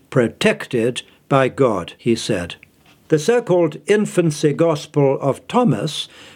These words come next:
preserves a rather charming story, though almost certainly not authentic, of Jesus as a boy of five.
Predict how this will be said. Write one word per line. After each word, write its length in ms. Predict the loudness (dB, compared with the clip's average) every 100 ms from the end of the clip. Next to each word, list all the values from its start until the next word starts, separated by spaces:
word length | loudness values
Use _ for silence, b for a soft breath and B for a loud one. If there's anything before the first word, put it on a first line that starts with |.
| B
preserves 640 | 0 2 2 2 0 0
a 80 | 0
rather 300 | 2 0 -2
charming 500 | 0 2 2 0 -2
story, 640 | -4 0 2 2 -2 -8 -10 b b b b
though 400 | 2 4 2 0 -8 _ _ _
almost 420 | 2 4 2 0
certainly 420 | 0 0 0 0 2
not 260 | 2 0
authentic, 680 | -4 -2 0 0 0 -2 -4 -10 B B
of 160 | 0
Jesus 500 | 2 0 2 0 -2
as 260 | -2 -2 0
a 60 | 0
boy 320 | 2 2 0
of 160 | -2 -8
five. 800 | -2 0 0 -2 -10 -16 -18